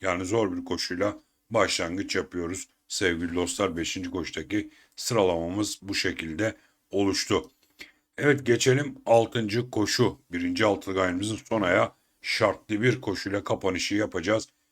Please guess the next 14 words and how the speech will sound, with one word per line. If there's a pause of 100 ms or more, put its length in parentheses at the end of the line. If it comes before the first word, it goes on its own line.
(100)
Bin
dört
yüz
senti
diye
çıkacak
dokuz
ismin (300)
yer
aldığı
koşta (340)
ilgimizi
çeken
isimler